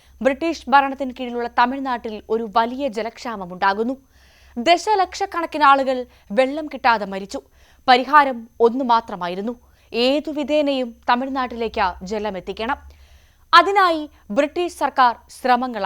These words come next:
ആരംഭിച്ചു. ക്യാപ്റ്റൻ ജെ പെനിക്യുക്ക്, അതായിരുന്നു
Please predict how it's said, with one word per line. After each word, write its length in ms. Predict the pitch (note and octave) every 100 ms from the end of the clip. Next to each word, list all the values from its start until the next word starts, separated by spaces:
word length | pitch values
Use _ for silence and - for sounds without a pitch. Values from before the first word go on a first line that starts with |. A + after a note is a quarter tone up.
| F#3+
ആരംഭിച്ചു. 360 | G3+ G#3+ - - - - - - -
ക്യാപ്റ്റൻ 400 | C#4 C#4+ D#4 C#4 C4 _ - F#3+
ജെ 120 | C4+ D4+ D4+
പെനിക്യുക്ക്, 480 | C4+ B3 A#3+ G3+ - _ - A#3
അതായിരുന്നു 460 | B3+ C#4 D4 B3